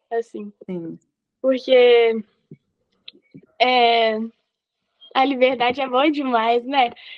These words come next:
Speaker 1: E quando
Speaker 2: Nossa,
Speaker 1: a gente
Speaker 2: demais.
Speaker 1: experimenta um pouquinho,
Speaker 2: Hum.
Speaker 1: <laughs> não tem como voltar atrás. É.
Speaker 2: Não tem. Acho que depois que todo mundo se joga sozinho, é muito raro alguém que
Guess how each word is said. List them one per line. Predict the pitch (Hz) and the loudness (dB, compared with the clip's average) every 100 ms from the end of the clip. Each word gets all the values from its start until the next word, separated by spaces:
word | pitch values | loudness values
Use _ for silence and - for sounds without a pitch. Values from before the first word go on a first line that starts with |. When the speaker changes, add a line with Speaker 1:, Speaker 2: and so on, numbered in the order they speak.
| - | -8
Speaker 1:
E | 269 | -4
quando | 285 320 | 0 2
Speaker 2:
Nossa, | 339 | 2
Speaker 1:
a | |
gente | 320 | 2
Speaker 2:
demais. | 370 370 311 | 2 0 -2
Speaker 1:
experimenta | 311 - 269 311 359 | -6 -8 -4 -2 0
um | 381 392 | -2 -2
pouquinho, | 392 392 370 - 381 440 440 | -2 -2 -2 0 0 0 2
Speaker 2:
Hum. | 427 453 - 196 _ | 2 0 -4 -14 _
Speaker 1:
<laughs> | 403 381 466 494 392 _ _ - - - - | 0 4 2 0 -6 _ _ -20 -20 -20 -10
não | 277 285 302 | -4 0 0
tem | 294 311 | 2 2
como | 311 277 | 0 -2
voltar | 269 277 285 269 254 | -2 -2 -2 -2 -2
atrás. | 269 247 226 202 196 _ _ | -4 -4 -4 -8 -14 _ _
É. | 240 220 220 | -10 -6 -6
Speaker 2:
Não | 208 180 175 | -6 -6 -6
tem. | 185 - 180 170 170 | -8 -2 0 0 -2
Acho | 170 170 | -6 -12
que | - | -6
depois | 180 175 185 180 | -2 0 0 0
que | - | -2
todo | - 185 | 2 4
mundo | 202 202 | 6 4
se | 196 196 | 2 4
joga | 185 175 | 4 4
sozinho, | 180 190 170 170 175 | 2 2 0 0 0
é | |
muito | 180 185 220 | 0 0 -2
raro | 185 156 165 | 0 2 4
alguém | 165 165 | 0 -2
que | 175 190 | -4 -4